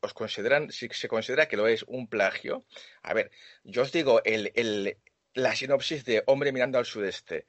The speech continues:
"El doctor Julio Denis es un médico psiquiatra que trabaja en un neuropsiquiátrico. Un día llega al hospital un joven rantés, no se llama Pro, se llama rantés, que dice ser de otro planeta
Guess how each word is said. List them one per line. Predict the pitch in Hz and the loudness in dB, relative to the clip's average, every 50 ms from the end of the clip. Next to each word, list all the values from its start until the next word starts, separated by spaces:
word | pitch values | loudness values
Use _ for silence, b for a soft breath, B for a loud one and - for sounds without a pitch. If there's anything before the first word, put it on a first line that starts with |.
| B B B B B B B _ - | B B B B B B B _ 2
"El | 120 120 131 | 2 4 4
doctor | 123 127 117 - - 165 | 4 2 2 2 2 2
Julio | 180 - - 185 160 160 | 2 0 0 0 2 2
Denis | 143 143 156 160 - | 2 2 0 0 -2
es | 165 - | -4 -4
un | 156 143 | -4 -4
médico | 135 143 147 143 147 135 | -2 -2 -2 -2 -2 -2
psiquiatra | - - 107 - 127 123 147 139 | -4 -6 -2 -2 0 0 0 0
que | 135 | 0
trabaja | - 120 117 123 - - 131 120 | 0 2 2 2 2 0 0 -2
en | 113 | 0
un | 117 120 117 | -2 -2 -4
neuropsiquiátrico. | 113 110 107 92 - - - - - - - - - - 73 73 - _ | -2 -2 -4 -4 -6 -8 -6 -6 -6 -6 -8 -12 -16 -12 -12 -12 -12 _
Un | - 151 165 156 | -6 -6 -4 0
día | 156 160 151 | 2 2 2
llega | 135 123 113 | 4 2 2
al | 110 | 2
hospital | 107 - - 113 104 117 113 | 0 -2 -6 -6 -4 -4 -4
un | 117 | -4
joven | 107 - - 117 123 120 - _ _ | -2 0 2 2 2 0 -2 _ _
rantés, | - 101 90 95 90 90 - - 110 87 - - - | -6 -4 -4 -4 -4 -6 -4 -2 0 0 -2 -4 -6
no | 95 92 | -8 -6
se | - 90 | -2 0
llama | 90 85 82 | 0 0 2
Pro, | - - - | 2 2 2
se | - - | 0 -2
llama | 95 95 90 | -2 -2 -2
rantés, | 85 92 87 90 - - 110 120 123 - B B B B B B B B B B B _ | 0 -2 -2 -2 -2 0 0 0 -2 -4 B B B B B B B B B B B _
que | - - 117 | -4 -2 0
dice | 135 139 160 | 2 2 0
ser | 147 - 151 143 127 | 2 4 4 4 4
de | 123 120 | 4 2
otro | 120 127 120 | 2 2 2
planeta | 110 113 101 127 139 - - 67 - _ | 2 2 2 2 0 -4 -6 -8 -8 _